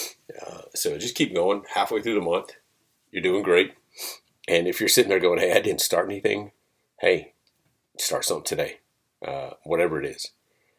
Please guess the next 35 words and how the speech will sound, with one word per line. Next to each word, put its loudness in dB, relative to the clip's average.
And, -2
um, -8
or 0
hey, -2
if -12
you've -10
fallen 0
off 0
the -16
bandwagon, -2
you -6
go, -6
"Hey -6
man, -8
you -6
know -4
what? -4
The -6
wheels -2
fell 0
off 2
a -8
long 0
time -4
ago, -2
maybe -6
on -6
the -6
second 0
or -6
third -2
of -2
this -6
month -4
or -8